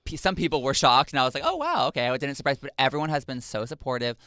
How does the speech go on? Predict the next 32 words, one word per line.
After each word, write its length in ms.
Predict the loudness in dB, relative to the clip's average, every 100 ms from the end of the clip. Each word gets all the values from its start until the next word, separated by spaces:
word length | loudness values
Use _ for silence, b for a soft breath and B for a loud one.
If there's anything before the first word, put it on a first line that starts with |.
| b
so 300 | -14 -2 -2
nice, 300 | 0 -2 -4
and 100 | -8
I 40 | -10
could 220 | -10 -8
not 140 | -6
have 120 | -6 -6
asked. 260 | -6 -6
I'm 120 | -6 -4
so, 140 | -4
very 320 | -2 0 2 2
lucky. 340 | 0 0 -4
I'm 160 | -4 -2
very 160 | -2
much 180 | -2 -6
in 80 | -8
a 40 |
minority 480 | -8 -8 -8 -8 -8
in 60 | -8
that 160 | -8
situation, 540 | -8 -8 -8 -8 -8 -6
so 100 | -6
I'm 140 | -6
very 240 | -6 -8 -8
blessed 400 | -8 -6 -6 -6
that 120 | -6
my 140 | -8
family 520 | -10 -10 -8 -8 -10 B B B B
has 160 | -4 -4
been 140 | -8
so 260 | -6 -2 -2
supportive. 800 | -4 -8 -6 -4 -4 -4 -8